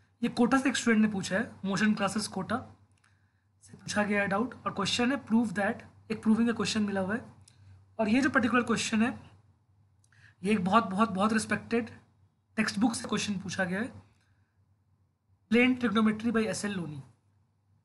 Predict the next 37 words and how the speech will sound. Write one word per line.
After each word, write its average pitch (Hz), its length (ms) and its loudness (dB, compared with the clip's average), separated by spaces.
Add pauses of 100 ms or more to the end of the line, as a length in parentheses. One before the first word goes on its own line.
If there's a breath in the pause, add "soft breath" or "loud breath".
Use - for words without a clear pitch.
(1200)
But 226 180 -2
यहाँ 226 160 6
पे 220 80 0
एक 233 60 -2
छोटा 240 200 0
सा 233 80 -2
twist 220 320 -2
है, 247 60 -6 (880)
एक - 60 -20 (140)
catch 226 320 2
है, 254 100 -4 (180)
आओ 196 100 0
देखते 190 320 -4
हैं 202 100 -2
क्या 202 160 -2
twist - 720 -10
है 208 60 -2
इसके - 220 -8
अंदर। 190 180 -6
तो - 2000 -20
ये 208 60 -4
डाउट 202 260 2
number 214 240 2
three 220 240 2
है 240 80 4
जो 220 140 -2
पूछा 214 300 0
है, 233 440 0
एक 175 120 -10
motion 202 360 0
classes 214 420 -2
कोटा 208 280 -2
के 208 100 -4
student 202 300 -4
ने 208 60 -8
पूछा 185 360 -8
है। 226 100 -4